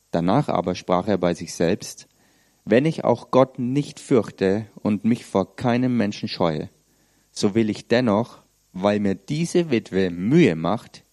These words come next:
ihr Recht schaffen, damit sie nicht unaufhörlich kommt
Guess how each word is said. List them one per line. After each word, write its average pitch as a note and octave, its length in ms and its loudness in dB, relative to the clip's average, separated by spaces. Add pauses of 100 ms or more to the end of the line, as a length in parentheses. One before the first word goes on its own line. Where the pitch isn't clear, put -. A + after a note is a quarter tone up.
(260)
ihr C3+ 420 2
Recht D3 260 -8
schaffen, D2+ 440 -4 (800)
damit G#2 280 4
sie G2+ 160 -2
nicht A#2+ 400 -2
unaufhörlich G#2+ 720 0
kommt F#2 400 -2